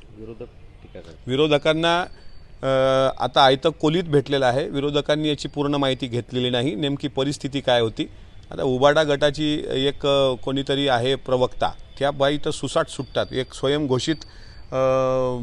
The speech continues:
Speaker 2: समाजसेविका आहेत, त्या बाईला बोलायला पण मोकळं रान झालं. का तुम्ही संविधानाचा जप करता? पुरुषांना जेवढा अधिकार आहे, तेवढा स्त्रियांना अधिकार आहे, स्त्रियांना जेवढा अधिकार आहे, तेवढा पुरुषांना अधिकार आहे. म्हणजे एखादी स्त्री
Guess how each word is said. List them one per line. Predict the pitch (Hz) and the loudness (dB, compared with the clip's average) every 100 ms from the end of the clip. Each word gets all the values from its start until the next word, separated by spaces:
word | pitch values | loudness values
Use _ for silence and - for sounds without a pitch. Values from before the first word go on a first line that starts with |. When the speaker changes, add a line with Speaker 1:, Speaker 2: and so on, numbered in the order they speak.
| 120 120 | -6 0
Speaker 2:
समाजसेविका | 147 151 156 156 143 139 127 | 2 4 4 2 2 2 2
आहेत, | 92 - - - - - | 0 -2 -16 -20 -14 2
त्या | 156 | 4
बाईला | 151 160 160 | 4 6 4
बोलायला | 156 160 160 | 4 4 6
पण | 156 151 | 4 2
मोकळं | 147 139 143 | 2 2 2
रान | 131 131 | 2 2
झालं. | 110 90 - - - - | -2 -4 -8 -16 -20 -4
का | 147 | 0
तुम्ही | 160 156 165 | 0 0 -2
संविधानाचा | - 135 151 139 151 151 | 0 2 2 2 2 0
जप | 120 147 - | 2 2 2
करता? | 143 120 113 151 - - - | 0 2 2 0 -4 -20 -8
पुरुषांना | 135 160 170 170 180 | -2 0 2 2 2
जेवढा | 170 180 180 | 4 6 6
अधिकार | 185 190 185 | 6 2 4
आहे, | 190 | 4
तेवढा | 190 190 | 2 0
स्त्रियांना | 175 180 190 190 202 | 0 -2 -2 0 0
अधिकार | 185 190 196 | 0 0 0
आहे, | 196 175 | 0 -4
स्त्रियांना | 151 175 180 | -2 0 2
जेवढा | 180 190 190 | 2 4 6
अधिकार | 185 190 196 | 4 4 2
आहे, | 202 | 2
तेवढा | 208 208 | 2 0
पुरुषांना | 233 226 233 208 | -2 0 0 2
अधिकार | 196 175 175 | 0 0 -2
आहे. | 170 - - - 127 | -2 -8 -20 -10 -4
म्हणजे | 147 175 151 | 2 4 4
एखादी | - 175 190 | 6 4 4
स्त्री | 175 - 190 151 | -6 -4 -2 -2